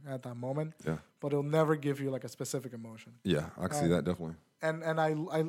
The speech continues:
Speaker 1: and I love that because it makes him, you can project yourself into Luke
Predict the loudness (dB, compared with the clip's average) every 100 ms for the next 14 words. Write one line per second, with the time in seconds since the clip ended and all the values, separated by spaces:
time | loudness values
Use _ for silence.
0 | 0 4 4 6 6 6 4 0 0 -4
1 | -4 -4 -4 -4 -4 -2 -2 -2 -8 -14
2 | _ _ _ _ _ _ _ _ _ _
3 | _ _ -2 2 2 2 4 4 4 2
4 | 2 0 -2 -6 -8 -8 -8